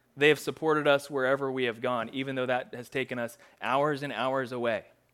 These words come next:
at many times. And so I'm glad to be able to honor them,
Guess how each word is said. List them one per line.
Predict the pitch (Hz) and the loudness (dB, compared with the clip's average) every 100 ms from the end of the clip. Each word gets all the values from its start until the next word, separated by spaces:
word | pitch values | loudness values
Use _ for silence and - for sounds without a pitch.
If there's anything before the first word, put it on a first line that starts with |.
| _ _ _ _ _ _ _ | _ _ _ _ _ _ _
at | 107 | -4
many | 139 165 | -2 -2
times. | 165 165 113 - - _ _ _ _ _ _ _ _ _ _ _ - | 0 -2 -4 -14 -20 _ _ _ _ _ _ _ _ _ _ _ -10
And | 143 | -4
so | 147 | 2
I'm | 160 123 | 2 4
glad | 139 180 180 | 6 6 6
to | 147 | 2
be | |
able | 143 135 | 2 2
to | 123 | 0
honor | 117 170 180 | 2 4 4
them, | 143 147 170 | 2 0 -2